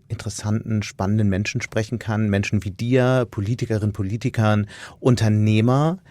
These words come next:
Unternehmerinnen, Menschen, die völlig verrückte Dinge aufbauen und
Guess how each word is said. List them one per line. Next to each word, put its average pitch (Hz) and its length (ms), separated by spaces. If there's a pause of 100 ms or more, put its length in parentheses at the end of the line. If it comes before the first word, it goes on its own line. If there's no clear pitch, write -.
(260)
Unternehmerinnen, 117 960 (180)
Menschen, 113 480
die 110 500 (240)
völlig 120 320
verrückte 117 420
Dinge 107 360
aufbauen 64 800 (500)
und 117 380